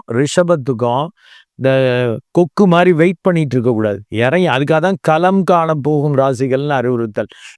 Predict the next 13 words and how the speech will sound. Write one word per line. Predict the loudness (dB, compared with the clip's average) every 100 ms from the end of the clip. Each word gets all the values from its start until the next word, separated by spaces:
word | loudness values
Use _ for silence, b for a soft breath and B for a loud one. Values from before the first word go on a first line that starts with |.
| -4
களத்தை | 0 0 0 0
காணணும், | 2 2 2 2 2
எதா | 2 2
இருந்தாலும் | 2 0 0
ஃபீல்டுல | 0 0 2 2 0
இறங்கி | 0 0
வேலை | 0 0 -2
செய்யுங்க. | -2 -2 -6 -12 _ _ _ _ _ _ _
அது | -4 0
எந்த | 0 2 2
ஃபீல்டா | 2 2 2
இருக்கட்டும், | 0 -2 -6 -8 -14 _ _ _ _ _ _ _ -10
உங்க | -4